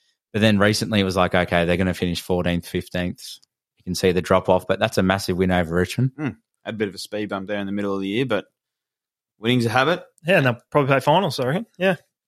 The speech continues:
Speaker 1: The way they're looking, although
Speaker 3: Yeah.
Speaker 1: their last two games,
Speaker 3: Tough.
Speaker 1: Geelong, Brisbane.
Speaker 3: Ooh,
Speaker 1: Brisbane
Speaker 3: yeah.
Speaker 1: up at the Gabba.
Speaker 3: They gotta prove themselves to make finals then.
Speaker 1: Yeah, <laughs>
Speaker 2: Uh,
Speaker 1: bloody hope they do. Whereas Essendon's had North and West Coast.
Speaker 3: <laughs> Yeah.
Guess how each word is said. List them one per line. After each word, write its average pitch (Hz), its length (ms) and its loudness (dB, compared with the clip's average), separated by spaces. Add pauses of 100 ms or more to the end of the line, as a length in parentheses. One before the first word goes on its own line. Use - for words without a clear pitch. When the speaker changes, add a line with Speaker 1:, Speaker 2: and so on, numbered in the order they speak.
(260)
Speaker 1:
The - 220 -4
way 123 180 4
they're 120 140 4
looking, 123 240 4
although 117 220 6
Speaker 3:
Yeah. 120 200 4
Speaker 1:
their 117 240 4
last 127 300 4
two 123 180 4
games, 120 600 2 (360)
Speaker 3:
Tough. 127 340 -2 (320)
Speaker 1:
Geelong, 117 560 4 (400)
Brisbane. 101 500 0 (320)
Speaker 3:
Ooh, 123 480 -6
Speaker 1:
Brisbane 113 280 6
Speaker 3:
yeah. 101 80 4
Speaker 1:
up 90 80 0
at 107 80 0
the 107 80 -2
Gabba. 85 260 4 (360)
Speaker 3:
They 120 100 -4
gotta 123 140 -2
prove 151 200 2
themselves 147 340 0
to 143 60 -6
make 131 180 -2
finals 160 280 0
then. 165 160 -2 (260)
Speaker 1:
Yeah, 120 200 6
<laughs> 165 140 4
Speaker 2:
Uh, 113 60 -12
Speaker 1:
bloody 131 280 4
hope 139 160 4
they 135 200 4
do. 92 400 0
Whereas 107 380 2
Essendon's 107 420 0
had 95 220 2
North 98 240 0
and 90 120 -6
West 95 220 -4
Coast. 87 400 -4
Speaker 3:
<laughs> 131 220 -12
Yeah. 180 80 4